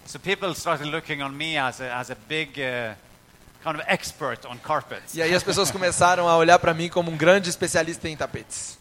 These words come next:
Speaker 1: I'm not, I'm not, actually.
Speaker 2: Eu não sou especialista em
Speaker 1: I
Speaker 2: tapetes.
Speaker 1: only knew his carpets. <laughs>
Speaker 2: Eu só conhecia os tapetes dele.
Speaker 1: And then we also brought music both ways.
Speaker 2: E aí nós, é, bom, a partir daí nós começamos a trazer coisas novas nos dois sentidos,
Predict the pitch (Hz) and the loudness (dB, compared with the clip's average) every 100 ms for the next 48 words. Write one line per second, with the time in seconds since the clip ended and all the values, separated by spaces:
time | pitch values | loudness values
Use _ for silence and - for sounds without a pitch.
0 | - 135 139 165 135 139 143 123 - 110 | -6 -4 -4 -6 -4 -6 -6 -10 -10 -8
1 | 117 147 165 185 - 151 - 131 131 131 | -4 -4 -4 -4 -2 -4 -4 -10 -10 -10
2 | 135 131 - 147 190 196 185 180 160 156 | -8 -8 -2 0 0 0 -2 -2 -4 -4
3 | 123 131 - 139 - - 165 - 170 160 | -4 -6 -8 -14 -14 -14 -14 -2 0 2
4 | 170 180 156 170 175 - - 143 151 147 | 2 0 0 -2 -4 -8 -4 -4 -4 -12
5 | - 107 - - - - 165 202 262 254 | -12 -16 -18 -20 -20 -6 -4 0 -2 0
6 | 240 220 226 180 165 185 170 170 202 202 | 2 4 4 0 -2 0 0 -2 -4 -2
7 | 196 196 - 185 190 170 185 196 - - | -4 -4 -4 -4 -2 0 0 0 -8 -16
8 | - _ - _ _ - - - - 180 | -18 _ -20 _ _ -20 -20 -18 0 2
9 | 180 214 196 - - - 170 180 170 165 | 2 0 -8 -14 -20 -12 -4 -2 -2 -4
10 | - - - 151 147 147 143 156 156 131 | -8 -12 -10 -6 -2 -2 0 2 2 0
11 | - - - - - 131 156 156 175 170 | -16 -20 -20 -20 -12 -6 -6 -2 0 0
12 | 175 165 - 151 170 160 156 147 139 147 | 0 -6 -6 -6 -6 -6 -8 -8 -12 -8
13 | 165 156 139 147 151 131 139 131 - 170 | -8 -6 -4 -4 -4 -10 -10 -10 -4 -4
14 | - 139 120 151 170 151 - | -4 -8 -8 -8 -8 -10 -12